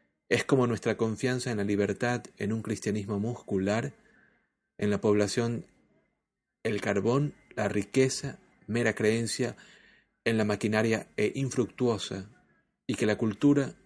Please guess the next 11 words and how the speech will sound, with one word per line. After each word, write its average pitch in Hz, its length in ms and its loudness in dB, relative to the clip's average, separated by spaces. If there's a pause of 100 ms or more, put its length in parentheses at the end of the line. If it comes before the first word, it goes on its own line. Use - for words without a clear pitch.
(120)
la 104 140 -6
contrarresta 113 720 -2
por 101 240 -2
completo 101 600 -2
con 95 200 -8
su 95 160 -6
inclinación 95 580 -2
a 98 60 -2
ver 101 120 -2
las 98 140 -6
cosas 98 380 -8